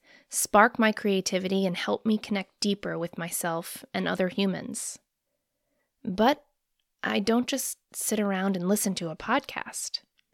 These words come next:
We're doing laundry together, driving somewhere, creating hiking trails on my property, painting, drawing, unloading the dishwasher, showering, cooking.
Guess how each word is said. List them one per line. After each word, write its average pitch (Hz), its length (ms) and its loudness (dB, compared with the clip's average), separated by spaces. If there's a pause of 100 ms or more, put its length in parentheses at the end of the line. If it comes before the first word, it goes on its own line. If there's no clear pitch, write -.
(100)
We're 208 100 -2
doing 190 280 2
laundry 220 420 4
together, 269 640 0 (440)
driving 226 460 4
somewhere, 247 680 2 (460)
creating 208 440 6
hiking 254 420 4
trails 240 360 0
on 202 100 0
my 180 160 -4
property, 240 800 4 (240)
painting, 240 600 4
drawing, 226 540 4
unloading 220 540 6
the 208 80 0
dishwasher, 226 600 -2
showering, 226 800 2
cooking. - 580 0